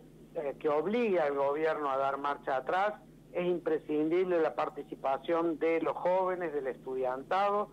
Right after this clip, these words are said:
de los sectores precarizados y además,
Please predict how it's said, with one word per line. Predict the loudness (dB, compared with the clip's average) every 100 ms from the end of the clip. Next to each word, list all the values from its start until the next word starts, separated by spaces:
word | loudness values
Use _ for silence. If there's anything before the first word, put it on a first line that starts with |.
| -14 -12 -4
de | -4
los | -2
sectores | -4 -4 -2 -2
precarizados | -2 -2 -2 0 -2 -4 -6 0 2 2 0 -4 -14 -20 -20 -8
y | -2 0 0
además, | 0 2 2 0 0 -2